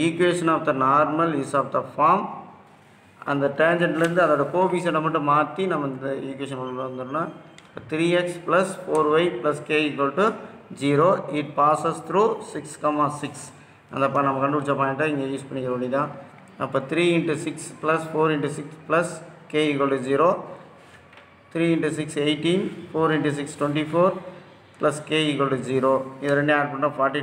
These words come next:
டூ plus k is equal to zero, k is equal to minus forty-two. Therefore,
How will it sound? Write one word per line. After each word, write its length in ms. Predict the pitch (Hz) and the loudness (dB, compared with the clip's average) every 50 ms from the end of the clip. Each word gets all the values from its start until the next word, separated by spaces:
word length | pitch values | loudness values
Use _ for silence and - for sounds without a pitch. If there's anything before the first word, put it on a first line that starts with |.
| 143 | -4
டூ 60 | 156 156 151 - | -4 -6 -2 -2
plus 140 | 143 139 - - | -2 -2 -2 -2
k 100 | 139 139 135 | -4 -4 -4
is 60 | 135 135 | -4 -8
equal 140 | 127 135 127 | -10 -10 -10
to 40 | 120 123 | -8 -4
zero, 120 | 135 139 156 156 160 - | -2 0 0 0 -2 -2
k 140 | - 151 151 | -2 -2 0
is 60 | 147 143 131 | -2 -4 -4
equal 180 | 131 139 135 139 | -4 -2 0 2
to 60 | 185 202 - - - - - - - - - - - - - 131 | 2 2 0 -2 -10 -16 -18 -20 -20 -20 -20 -20 -14 -6 -2 0
minus 420 | 139 147 151 151 165 185 196 190 - - - - | 0 2 2 4 4 4 2 2 -2 -8 -8 -2
forty-two. 460 | - 131 135 127 131 120 - 131 127 127 127 - - - - - - 131 | 0 0 0 0 -2 -2 0 0 0 0 -2 -6 -12 -18 -18 -6 2 4
Therefore, 320 | 139 139 - 135 151 160 | 4 4 4 4 2 2